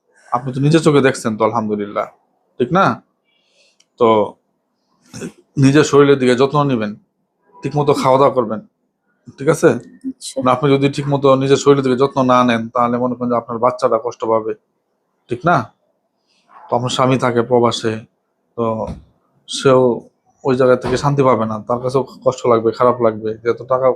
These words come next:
Speaker 1: কষ্ট করে টাকা পয়সা বাড়াচ্ছি, আহ, আমার স্ত্রী দিন দিন শুকায়া যাচ্ছে, অসুস্থ। ওরা মনে করবে যে মনে হয় আপনার চিকিৎসা নিচ্ছে না, চিকিৎসা করাচ্ছে না, তারা এটা ম-, সে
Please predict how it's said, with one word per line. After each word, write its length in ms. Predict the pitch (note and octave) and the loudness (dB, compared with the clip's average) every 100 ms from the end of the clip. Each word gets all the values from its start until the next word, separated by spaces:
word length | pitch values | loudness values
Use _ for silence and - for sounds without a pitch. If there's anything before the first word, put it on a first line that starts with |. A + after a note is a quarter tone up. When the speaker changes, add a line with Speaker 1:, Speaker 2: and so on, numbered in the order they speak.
| - | -2
Speaker 1:
কষ্ট 180 | A#2+ - | -8 -4
করে 160 | B2 A#2+ | -2 0
টাকা 180 | B2+ B2+ | 2 2
পয়সা 220 | B2 C3 | 2 2
বাড়াচ্ছি, 440 | C3 C3 B2 - B2 - _ _ _ _ - - | 2 2 0 -4 -12 -12 _ _ _ _ -20 -8
আহ, 220 | B2 A#2 A#2 A#2+ | 0 2 2 2
আমার 200 | A#2+ A2+ A2 - _ - | 4 2 0 -6 _ -14
স্ত্রী 240 | B2 - B2+ | -14 -10 -8
দিন 160 | B2 C3+ | -4 -2
দিন 120 | C3 B2+ | -2 -2
শুকায়া 340 | C3+ B2+ A#2 | 0 4 4
যাচ্ছে, 320 | A#2 A2+ - A2+ | 2 0 -2 -4
অসুস্থ। 440 | A2 A#2 - A#2 - A#2 A2+ - _ _ _ _ _ _ | -4 -10 -10 -12 -2 -2 -2 -12 _ _ _ _ _ _
ওরা 160 | C3+ C3 | 2 2
মনে 220 | C3 C#3 | 2 0
করবে 220 | C3 C3+ C3 | 0 2 2
যে 100 | B2 | 2
মনে 180 | B2+ B2 | 2 2
হয় 140 | B2 | 0
আপনার 240 | A#2 - A#2+ | 0 0 -4
চিকিৎসা 320 | D3 C#3 C3 | -4 -6 -2
নিচ্ছে 300 | B2 B2 - | 0 -2 -2
না, 120 | A2+ A2 A2+ | -6 -6 -8
চিকিৎসা 300 | - B2+ - | -8 -6 -2
করাচ্ছে 400 | A#2 B2 A2+ - | 2 2 0 -4
না, 140 | A2+ G#2+ - _ _ _ _ | -8 -8 -14 _ _ _ _
তারা 120 | D#3 C#3+ C#3 A2 | 2 4 4 2
এটা 120 | B2+ | 0
ম-, 220 | B2+ C3+ C3+ | 0 0 0
সে 180 | - | 2